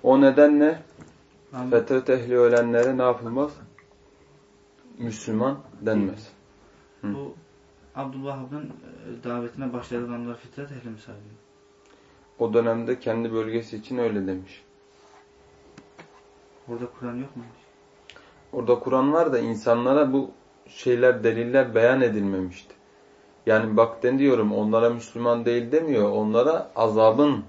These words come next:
Speaker 1: tatbikini konuşuyoruz biz. Orada Şeyh Muhammed bu noktayı yeterli görmemiş. Çünkü o şimdiki gibi düşünmeyin ortamı. Çöl, ulaşım yok. Anlatabildim mi? Herkesin elinde mushaf yok. Bugünkü gibi matbaa yok.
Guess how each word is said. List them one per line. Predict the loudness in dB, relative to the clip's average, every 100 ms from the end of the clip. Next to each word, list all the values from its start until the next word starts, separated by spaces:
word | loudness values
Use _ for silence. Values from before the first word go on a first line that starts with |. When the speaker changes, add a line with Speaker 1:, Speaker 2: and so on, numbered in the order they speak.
| -16 _ _
Speaker 1:
tatbikini | -4 -4 -6 -6 -4 -4
konuşuyoruz | -2 -4 -4 -6 -8 -6 -10
biz. | -14 -20 _ _ _ _ _ _ 0
Orada | 0 2 -2
Şeyh | 0 -2 2
Muhammed | 6 6 4 -2
bu | -2 0 -2 -6 _ _
noktayı | 0 0 2 4
yeterli | 4 4 4 2 2
görmemiş. | 4 4 4 -2 -4
Çünkü | -10 0
o | 2 2 -2
şimdiki | -12 -6 -4 -4 -6 -6
gibi | -6 -6
düşünmeyin | -8 -6 -4 -2 0
ortamı. | -2 -2 -6 -8 -12 _ _ _ _ -12
Çöl, | 4 6 6 2 -12 -20 -20 _
ulaşım | 4 6 6 2 -6
yok. | 0 0 0 -8 -6
Anlatabildim | -4 -4 -6 -6 -4 -4 -2
mi? | -4 -6 -16 _ _ _ _
Herkesin | 0 2 0 -2 -2
elinde | 0 -2
mushaf | -2 -6 -4 -4 -2
yok. | -2 -2
Bugünkü | -6 -4 -6 -8
gibi | -8 -6 -2
matbaa | 0 -2 4 6 6
yok. | 4 0